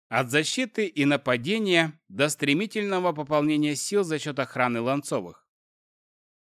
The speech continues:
«Слишком долго вы не можете определиться, Афанасий Дмитриевич.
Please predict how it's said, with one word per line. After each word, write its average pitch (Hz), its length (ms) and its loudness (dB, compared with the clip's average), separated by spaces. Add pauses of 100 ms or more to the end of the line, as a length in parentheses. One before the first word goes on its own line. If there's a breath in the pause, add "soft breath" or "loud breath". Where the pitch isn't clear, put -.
(260)
«Слишком 208 680 2
долго 214 420 2
вы 190 120 2
не 196 100 -2
можете 170 440 -2
определиться, 165 920 -2
Афанасий 165 640 0
Дмитриевич. 104 640 -8